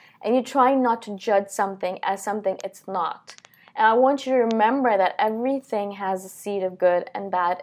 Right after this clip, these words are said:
in it. So you can look at everything in, in, in just a manner where it's just positive. You're not thinking of anything as bad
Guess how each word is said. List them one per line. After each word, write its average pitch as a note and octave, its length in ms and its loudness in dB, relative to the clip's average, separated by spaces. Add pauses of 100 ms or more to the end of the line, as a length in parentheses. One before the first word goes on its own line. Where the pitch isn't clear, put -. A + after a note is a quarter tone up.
in D#4+ 180 0
it. G3 240 -2 (320)
So - 220 -2
you C#4+ 120 2
can C4+ 260 0
look C#4 160 8
at G#4 160 2
everything G#3+ 720 0
in, G#3+ 420 -2 (160)
in, C4 180 2
in C4+ 280 0
just D4+ 240 -2
a E4+ 40 0
manner G3 540 2
where F3+ 340 2 (200)
it's A3+ 180 -2
just - 220 -6
positive. A3 540 4
You're G#3 100 2
not A#3 220 -2
thinking B3 340 -2
of F#3+ 100 0
anything F3+ 460 -6 (320)
as F#3 200 4
bad G3+ 500 6